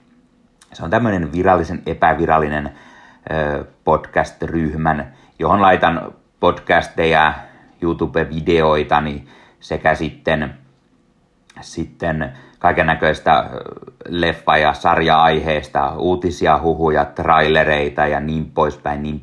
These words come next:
poispäin. Joten liittykää mukaan ryhmään ja sinne saa muutkin laittaa omia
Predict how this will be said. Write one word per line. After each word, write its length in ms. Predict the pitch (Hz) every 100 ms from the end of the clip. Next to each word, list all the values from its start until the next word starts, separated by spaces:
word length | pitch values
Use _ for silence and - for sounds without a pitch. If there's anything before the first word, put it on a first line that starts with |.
| -
poispäin. 680 | 78 73 - 120 117 82 80 - - _
Joten 220 | 95 117
liittykää 440 | 135 160 123 101 85
mukaan 360 | 87 90 78
ryhmään 600 | 120 165 143 131 123 117 - - -
ja 60 |
sinne 180 | 147 160
saa 180 | 160 165
muutkin 600 | 175 156 113 95 87 - -
laittaa 680 | 90 87 - 85 76 73 - _ _ -
omia 540 | 98 95 90 80 76